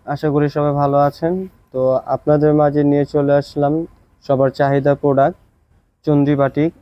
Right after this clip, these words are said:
এগুলো কালার রং কস হান্ড্রেড পার্সেন্ট গ্যারান্টি থাকবে।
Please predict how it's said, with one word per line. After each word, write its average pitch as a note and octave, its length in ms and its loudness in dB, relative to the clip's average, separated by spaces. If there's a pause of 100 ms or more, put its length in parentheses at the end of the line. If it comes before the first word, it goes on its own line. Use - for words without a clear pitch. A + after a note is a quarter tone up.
এগুলো C#3+ 320 -2
কালার C#3+ 360 0
রং C#3+ 240 0
কস D3 200 -4
হান্ড্রেড C3+ 240 -4
পার্সেন্ট C#3 360 -4
গ্যারান্টি C#3 360 -2
থাকবে। C3+ 500 -2